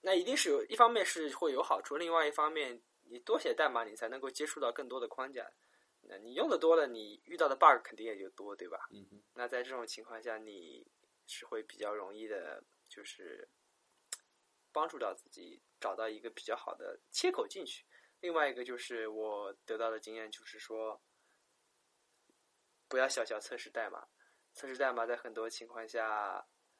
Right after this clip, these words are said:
Speaker 1: 能够帮你入门，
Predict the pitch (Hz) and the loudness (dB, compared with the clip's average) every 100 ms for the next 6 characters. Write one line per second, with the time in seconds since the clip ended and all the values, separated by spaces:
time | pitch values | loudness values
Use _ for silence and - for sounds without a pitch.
0 | _ _ 113 120 127 123 123 117 98 87 | _ _ -4 -2 0 0 -2 -10 -12 -18
1 | 73 _ _ _ _ _ _ _ - - | -20 _ _ _ _ _ _ _ -20 -18
2 | 196 160 131 101 90 | -8 -8 -6 -8 -10